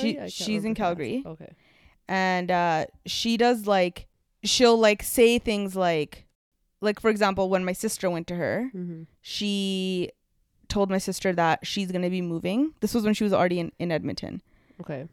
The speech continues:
Speaker 2: That the next year she's gonna be, like, or, like, in a few months, something's gonna happen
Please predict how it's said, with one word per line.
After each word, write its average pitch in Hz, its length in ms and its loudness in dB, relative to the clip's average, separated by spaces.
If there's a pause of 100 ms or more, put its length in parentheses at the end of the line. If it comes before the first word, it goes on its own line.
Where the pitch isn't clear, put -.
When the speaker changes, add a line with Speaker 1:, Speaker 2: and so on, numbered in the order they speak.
(100)
Speaker 2:
That 143 340 0
the 185 120 2
next 185 260 0
year 208 100 6
she's 202 200 -2
gonna 185 180 0
be, 180 600 -2
like, 170 340 0
or, 180 300 4
like, 180 160 -2
in 196 120 0
a 185 40 2
few 226 240 4
months, 180 280 4
something's 190 520 -2
gonna 180 140 0
happen 180 580 -2